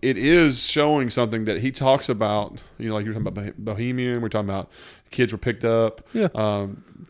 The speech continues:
Speaker 1: pedophile ring. Going back to some of the stuff you were talking about, it's, it's crazy that he's wearing a symbol of something, and she even, Eliza, confirms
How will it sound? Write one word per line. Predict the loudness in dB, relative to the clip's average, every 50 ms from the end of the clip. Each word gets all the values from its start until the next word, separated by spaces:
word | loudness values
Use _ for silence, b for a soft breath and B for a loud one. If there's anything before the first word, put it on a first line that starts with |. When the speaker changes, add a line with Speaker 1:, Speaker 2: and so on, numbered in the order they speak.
| _ _ -6
Speaker 1:
pedophile | 0 2 2 4 4 4 6 6 6 6
ring. | 4 2 0 2
Going | 2 2 4 4
back | 2 2
to | 0
some | 0 -2 -2
of | 0
the | 2
stuff | 2 2 2 2
you | 2 0
were | 2
talking | 4 6 6 4 4 2 -2
about, | -4 -2 0 2 2 0 0 b b b b b b
it's, | 2 2 2 2 0 -4 -2
it's | -2 -2 -2
crazy | 2 4 6 8 8 8 8 6 2
that | 2 2
he's | 4 4 4 4 4 2
wearing | 0 2 2 2 2 2 2 2 0 -2 -4
a | -2 -2 -2
symbol | -2 -2 -4 0 0 0 0 0 0 0 0 0 -2 -4 -4 0
of | 2 2 2 2 0
something, | -2 -2 -2 -2 -2 -4 -6 -8 -6 -4
and | -4 -4 -4
she | -2 -2 -2
even, | 0 0 0 0 -2 -2
Eliza, | -2 -2 0 0 2 2 2 0 -2 -6
confirms | -6 -8 -10 -6 -4 -2 -2 0 0 0 0 -2 -2 -4 -8 -10 -14